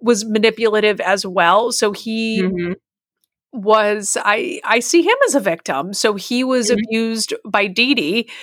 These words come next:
Speaker 1: and he was abused by his, his wife probably as well. And I know that's something that we don't talk about in this culture very often, is that men could be victims of domestic violence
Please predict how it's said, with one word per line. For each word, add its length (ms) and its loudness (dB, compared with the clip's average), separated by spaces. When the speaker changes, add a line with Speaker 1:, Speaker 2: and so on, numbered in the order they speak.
Speaker 1:
and 160 4
he 200 0
was 240 0
abused 640 -6
by 800 2
his, 640 -4
his 320 -6
wife 400 2
probably 760 0
as 240 -2
well. 360 4
And 140 0
I 80 4
know 180 2
that's 200 2
something 300 -2
that 240 -2
we 180 -6
don't 280 -4
talk 280 0
about 320 2
in 80 -6
this 160 -4
culture 380 0
very 280 2
often, 340 2
is 120 -6
that 180 0
men 360 -6
could 200 0
be 420 -4
victims 680 0
of 220 2
domestic 400 -2
violence 600 0